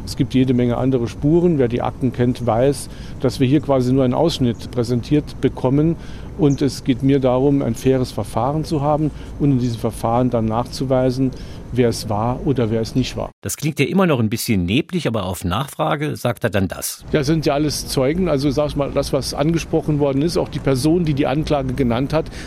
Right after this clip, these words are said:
Speaker 1: das sind Zeugen, die hier auftreten müssen. Ob die besonders zu belehren sind und so weiter, das wird die Hauptverhandlung erbringen. Ja.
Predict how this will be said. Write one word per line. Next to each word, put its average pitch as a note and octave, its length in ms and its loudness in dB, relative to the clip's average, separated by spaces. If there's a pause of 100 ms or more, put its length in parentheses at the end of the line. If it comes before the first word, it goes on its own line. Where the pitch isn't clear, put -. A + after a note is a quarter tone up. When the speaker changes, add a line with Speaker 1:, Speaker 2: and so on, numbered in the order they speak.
(140)
Speaker 1:
das C3+ 180 0
sind C3 300 -2
Zeugen, D#3 580 0 (280)
die D3 60 2
hier D#3 260 2
auftreten D3 500 0
müssen. A#2+ 280 0 (200)
Ob E3+ 180 0
die F3 120 2
besonders D3 480 0
zu D3+ 80 0
belehren C#3+ 480 2
sind D#3+ 200 0
und D#3 120 0
so C#3 120 -4
weiter, C#3+ 300 2
das B2+ 300 -2
wird C#3+ 260 -2
die C#3 80 2
Hauptverhandlung B2 560 -2
erbringen. A2 420 -2 (140)
Ja. - 100 -10